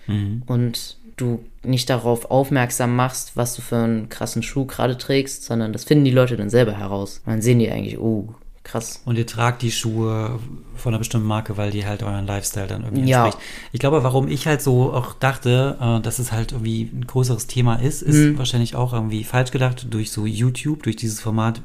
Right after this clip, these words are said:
Speaker 1: wie viel ist dein Outfit wert?
Speaker 2: <laughs> Ja.
Speaker 1: Äh, weil da läuft ja irgend so ein Typ dann irgendwie durch eine Einkaufsstraße, ich glaube,
Speaker 2: Hm.
Speaker 1: durch Düsseldorf oder wo auch immer.
Speaker 2: Ja, eine re-, sehr
Speaker 1: Und
Speaker 2: relativ reiche, ja.
Speaker 1: Genau, und interviewt irgendwie immer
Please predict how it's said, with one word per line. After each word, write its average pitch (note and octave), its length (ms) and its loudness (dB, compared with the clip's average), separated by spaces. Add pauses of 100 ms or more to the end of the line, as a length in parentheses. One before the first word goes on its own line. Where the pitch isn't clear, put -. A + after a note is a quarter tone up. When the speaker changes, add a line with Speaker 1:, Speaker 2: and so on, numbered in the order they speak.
Speaker 1:
wie A#2 160 -2
viel A#2+ 160 0
ist A#2+ 160 -4
dein A2 80 -2
Outfit A#2 460 0
wert? G#2+ 320 0 (120)
Speaker 2:
<laughs> - 160 -2
Ja. A#2+ 240 4 (560)
Speaker 1:
Äh, A2+ 500 2
weil A2 300 2
da A2+ 220 0
läuft A#2+ 240 4
ja B2+ 60 4
irgend A#2+ 180 0
so A#2 60 2
ein A2+ 80 0
Typ B2+ 260 -6
dann A#2+ 220 6
irgendwie A2+ 460 2
durch A2 320 -4
eine B2 80 0
Einkaufsstraße, C3 640 0
ich B2 80 -2
glaube, B2 220 2
Speaker 2:
Hm. - 540 0
Speaker 1:
durch A#2+ 140 -6
Düsseldorf A#2+ 560 4
oder A2+ 140 2
wo A2 80 4
auch A2 100 0
immer. B2 240 4
Speaker 2:
Ja, A2+ 140 4
eine A2+ 360 2
re-, A#2 120 -2
sehr A#2+ 140 2
Speaker 1:
Und B2+ 60 6
Speaker 2:
relativ A#2+ 280 2
reiche, G#2+ 320 -4
ja. G#2+ 220 -4
Speaker 1:
Genau, A#2 220 4
und A#2+ 120 -2
interviewt C3 540 4
irgendwie A#2+ 760 2 (300)
immer D3 380 2